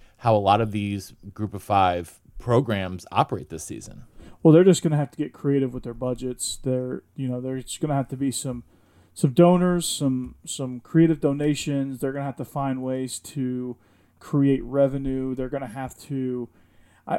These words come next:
Speaker 2: I think you're gonna see Group of Five, uh, more prevalent on T V. They're gonna have to get used to playing Tuesday Night Football so they can put those ads on the bleachers, uh, like they do at,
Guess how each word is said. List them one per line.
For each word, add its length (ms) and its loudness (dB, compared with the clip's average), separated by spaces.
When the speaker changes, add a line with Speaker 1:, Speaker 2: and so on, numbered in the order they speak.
Speaker 2:
I 20 2
think 300 2
you're 140 0
gonna 200 0
see 320 -2
Group 300 -6
of 100 -6
Five, 840 -6
uh, 200 -2
more 460 -6
prevalent 540 -6
on 140 -6
T 240 -6
V. 280 0
They're 160 -4
gonna 200 -4
have 220 -16
to 80 -14
get 200 -6
used 260 -8
to 60 -16
playing 360 -8
Tuesday 300 -4
Night 200 -8
Football 420 -4
so 120 -14
they 140 -8
can 160 -20
put 200 -6
those 220 -8
ads 420 -4
on 460 0
the 80 -6
bleachers, 640 -6
uh, 120 0
like 160 -4
they 140 -2
do 380 -2
at, 80 -4